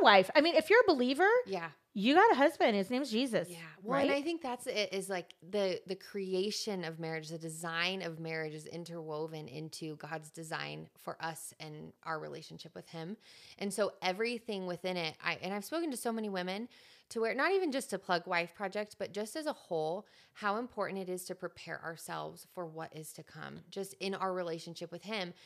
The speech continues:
Speaker 2: because we're not gonna be rocked by those things that are really challenging, which can be marriage or
Speaker 1: That's right.
Speaker 2: motherhood or friendship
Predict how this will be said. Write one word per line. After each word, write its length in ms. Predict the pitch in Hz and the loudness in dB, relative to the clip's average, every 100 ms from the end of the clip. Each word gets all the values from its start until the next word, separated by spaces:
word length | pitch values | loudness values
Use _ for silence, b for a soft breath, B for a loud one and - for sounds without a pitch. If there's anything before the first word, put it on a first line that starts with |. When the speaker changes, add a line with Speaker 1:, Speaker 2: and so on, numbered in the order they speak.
| b - | b -8
Speaker 2:
because 240 | 220 220 | -6 -4
we're 60 | 226 | -4
not 140 | 233 | -4
gonna 140 | 254 | -4
be 100 | 262 233 | -8 -8
rocked 600 | 190 190 233 - - 214 | 0 0 0 -4 -12 -4
by 140 | 196 | -2
those 220 | 180 175 | -2 -6
things 320 | - 170 170 165 | -8 -8 -8 -8
that 120 | 175 | -6
are 100 | 175 | -8
really 440 | 165 165 165 175 | -10 -10 -6 -6
challenging, 680 | 165 160 160 165 180 220 254 254 | -6 -8 -6 -6 -6 -6 -6 -8
which 240 | 160 - - | -12 -14 -16
can 160 | 147 | -14
be 100 | 151 | -12
marriage 440 | 160 147 165 233 233 | -10 -6 -6 -6 -10
or 100 | - 165 | -6 -4
Speaker 1:
That's 220 | 160 143 | -2 -4
right. 0 | |
Speaker 2:
motherhood 460 | 156 170 208 240 - | -4 -2 -2 -4 -4
or 140 | 160 | -6
friendship 600 | 160 - 156 156 208 226 | -6 -10 -10 -8 -6 -6